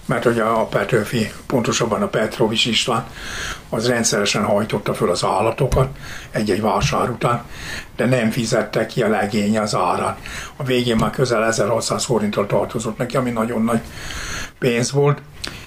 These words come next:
és hát kiderült, hogy hát nem tudnak együttműködni, fel-, felmondta a bérletet a Petrovics, mármint a vele közös bérletet, és egyedül akarta folytatni, de a nyakába szállt az egész adósság, ami volt a bérletre,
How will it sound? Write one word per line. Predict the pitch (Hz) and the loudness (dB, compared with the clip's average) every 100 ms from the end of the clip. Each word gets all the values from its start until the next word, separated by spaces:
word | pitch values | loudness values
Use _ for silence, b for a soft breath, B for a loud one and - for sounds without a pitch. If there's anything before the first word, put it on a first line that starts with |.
| - | -4
és | - 117 117 - - B B B | 0 2 2 0 -2 B B B
hát | - 123 | -4 -2
kiderült, | 156 127 110 120 120 | 0 2 2 0 0
hogy | 131 113 113 | 2 2 2
hát | 123 107 - - B B B - | 0 -2 -4 -10 B B B -2
nem | 117 104 | 4 4
tudnak | 113 104 101 | 4 -2 0
együttműködni, | 110 101 98 120 117 117 113 | 2 2 0 -2 2 2 0
fel-, | 107 117 110 | 0 0 0
felmondta | 107 110 104 101 104 95 | 0 0 0 0 -2 0
a | |
bérletet | 110 107 107 104 120 113 - B B B B | 2 2 2 0 0 -2 -4 B B B B
a | - | -4
Petrovics, | 110 95 - 110 117 - | -2 -2 0 0 0 0
mármint | 143 104 110 110 | 0 2 2 2
a | |
vele | 107 107 95 | 0 0 0
közös | 123 104 98 | 0 0 0
bérletet, | 110 110 113 123 - B B B B | 2 2 2 0 0 B B B B
és | - | 0
egyedül | 131 117 110 113 | 2 2 2 2
akarta | 110 113 104 104 | 2 0 0 0
folytatni, | - 123 135 123 147 131 - - - B B B B B B - - | 0 0 2 2 2 2 0 -12 -12 B B B B B B -14 -4
de | - - - B B B B B - | 0 0 0 B B B B B -4
a | 117 | 2
nyakába | 123 117 110 107 110 | 2 2 2 2 0
szállt | - 110 107 | 2 0 0
az | 107 | 0
egész | 113 101 95 | 2 2 2
adósság, | 110 95 110 113 - 110 | 2 2 2 2 2 2
ami | 107 98 | 0 -2
volt | 98 98 101 | 0 -2 0
a | 95 | 0
bérletre, | 107 117 123 113 - 123 | 2 2 2 2 0 -2